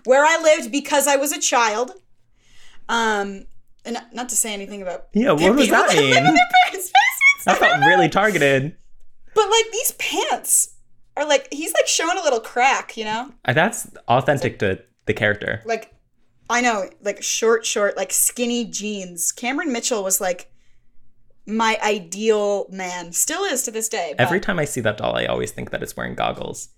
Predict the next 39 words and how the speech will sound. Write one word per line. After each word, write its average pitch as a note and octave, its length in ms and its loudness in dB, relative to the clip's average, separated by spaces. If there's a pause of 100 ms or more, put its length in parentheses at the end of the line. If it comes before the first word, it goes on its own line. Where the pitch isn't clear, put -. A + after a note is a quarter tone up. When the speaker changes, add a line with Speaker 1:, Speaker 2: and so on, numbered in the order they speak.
(120)
Speaker 1:
No, C#4 160 -14
those B3 200 -6
are D#4 80 -12
his D#4 220 -8
glasses. B3+ 1300 0 (300)
Speaker 2:
I B2 200 2
know. A#2+ 300 4
They're A#2 120 4
just B2 360 -2
so, A2+ 320 4
he C#3+ 180 -2
looks D3+ 260 0
like D#3 120 0
he's A2+ 160 -2
going A#2+ 180 0
for G#2 120 -4
a G#2 60 -2
swim. - 300 -4
Speaker 1:
No, - 320 2
I, - 400 -4 (640)
<laughs> - 480 -12
I'm A3 80 -10
going A3 260 -2
for A3 220 8
a F#3+ 60 4
swim. F3+ 400 -2 (420)
Um, C4 560 2 (220)
no. B3 420 0 (600)
Uh, - 140 -14 (340)
he's - 320 -14
just - 220 -10
wearing A#3+ 240 -6
his A#3+ 160 -12
thick - 260 -4
Speaker 2:
No. G#3+ 160 6
Speaker 1:
rimmed G2+ 240 -2
glasses, G3 520 -4
his F#3+ 200 -6
little G#3 260 -10